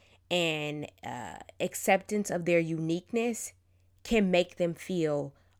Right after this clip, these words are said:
more empowered, can make them feel that they have autonomy, can make them feel like they're supported in their efforts to succeed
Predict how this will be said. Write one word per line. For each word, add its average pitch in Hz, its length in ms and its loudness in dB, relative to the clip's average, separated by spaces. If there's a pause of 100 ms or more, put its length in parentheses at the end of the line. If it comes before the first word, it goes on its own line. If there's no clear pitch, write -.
more 180 440 4
empowered, 160 720 -2
can 170 240 -4
make 165 220 0
them 170 160 -4
feel 175 240 0
that 156 160 -4
they 160 140 0
have 160 260 0
autonomy, 147 640 -6 (260)
can 180 180 0
make 170 260 0
them 175 160 -2
feel 175 500 0 (240)
like 151 300 -2
they're 165 180 0
supported 156 960 2 (480)
in 180 440 -2
their 165 340 0
efforts 156 480 -4
to 156 240 -6
succeed 143 760 -6